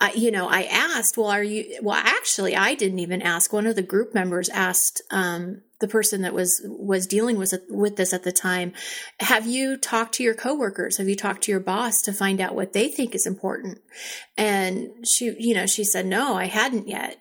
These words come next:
And, and I think it's a really good point is we, you know, we may think all this stuff is necessary, but when you actually ask the source, they're like, "No, no, no, no, you don't,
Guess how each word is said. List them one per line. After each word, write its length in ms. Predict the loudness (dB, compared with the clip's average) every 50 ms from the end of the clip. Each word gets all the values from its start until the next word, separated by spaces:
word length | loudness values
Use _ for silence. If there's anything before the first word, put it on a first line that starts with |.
| -2
And, 300 | 0 2 2 2 2 0
and 180 | 0 0 2 2
I 100 | 2 2
think 220 | 0 0 0 0
it's 160 | 0 2 2 2
a 80 | 2
really 380 | 2 2 2 2 4 2 0 0
good 260 | 0 0 0 -2 -4
point 600 | -8 -6 -2 0 2 2 2 2 0 -2 -4 -6 -10 -16 -16 -16 -4 2
is 400 | 4 4 4 4 2 2 0 0
we, 840 | 0 0 0 2 2 2 2 2 2 2 0 0 0 -2 -4 -6 -10 _ _ _ _ -20 -16 -12 -10 -8 -8 -8 -8 -8 -10 -12 -14 _ -20 -20 -10 -4 -2 -2 -2 -2 -2
you 200 | 2 2 4 4
know, 80 | 4 2
we 260 | 0 0 2 2 2
may 240 | 2 2 2 2 0
think 360 | 0 2 2 2 2 2 0
all 140 | 0 2 2
this 160 | 2 2 2
stuff 200 | 2 0 0 0
is 120 | 0 2
necessary, 580 | 2 2 2 2 2 0 0 0 2 2 2 2
but 160 | 0 0 0
when 120 | 2 2 2
you 120 | 2 2
actually 340 | 2 0 0 0 0 0 0
ask 240 | 2 2 2 0 0
the 80 | 2
source, 500 | 0 0 2 2 2 0 2 2 0 0
they're 220 | 2 2 2 2 2
like, 160 | 0 0 0
"No, 160 | 0 0 0
no, 100 | 0 0
no, 80 | 0 0
no, 140 | 0 0
you 140 | 0 0 -2
don't, 240 | -2 -2 -4 -6 -8